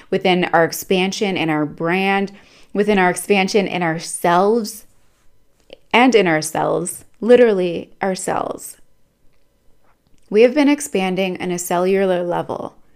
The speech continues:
this entire year. Well, for way longer that, than that, but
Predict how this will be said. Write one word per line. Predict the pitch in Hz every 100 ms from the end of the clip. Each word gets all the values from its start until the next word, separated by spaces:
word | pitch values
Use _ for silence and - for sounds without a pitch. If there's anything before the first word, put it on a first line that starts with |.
| _ -
this | 202
entire | 214 202 - 185 185 175
year. | 170 165 - - - _
Well, | 240
for | - 262
way | 233 220 202
longer | 180 175 170
that, | 165 160 -
than | 175 180 170
that, | 156 165 - - - -
but | 196 196 180 -